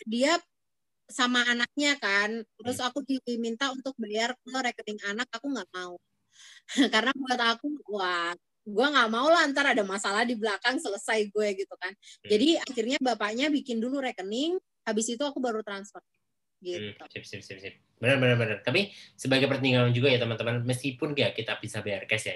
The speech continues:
Speaker 2: mungkin pertimbangan gue sama Alia ya. Meskipun kita bayar cash ya, bisa bayar cash, tapi kalau perumahannya itu masih kosong ya, <laughs> aku mending bayar cash bertahap. <laughs> Sambil nunggu rumahnya jadi, jangan,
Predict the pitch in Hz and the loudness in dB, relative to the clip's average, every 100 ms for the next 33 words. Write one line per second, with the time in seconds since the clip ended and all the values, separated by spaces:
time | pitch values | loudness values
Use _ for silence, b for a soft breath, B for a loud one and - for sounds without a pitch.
0 | 95 120 120 117 117 101 98 110 107 101 | -6 -6 -2 -2 -2 -2 -4 -4 -4 -4
1 | 92 95 85 - b b b 110 117 120 | -8 -6 -8 -8 b b b -8 -2 0
2 | 139 131 120 110 98 95 - 101 - 85 | 0 0 0 2 0 -2 -6 -8 -8 -12
3 | 101 110 98 92 - 104 - 120 131 135 | -6 -6 -4 -8 -8 -8 -4 -2 0 0
4 | 123 117 117 117 113 117 110 113 110 110 | 0 0 0 0 -2 -4 -4 -4 -8 -8
5 | 113 104 - 113 87 - _ _ - 135 | -8 -8 -4 -4 -6 -12 _ _ -2 2
6 | 135 120 113 104 104 101 107 - - 98 | 4 4 4 2 2 2 -2 -4 -6 -6
7 | 90 90 _ B B B B B B - | -6 -10 _ B B B B B B -2
8 | 120 - 151 - 135 127 123 123 123 127 | 0 4 4 4 2 4 6 8 6 6
9 | 139 131 123 120 120 120 113 113 107 117 | 4 2 4 6 6 6 4 0 0 2
10 | 117 | 2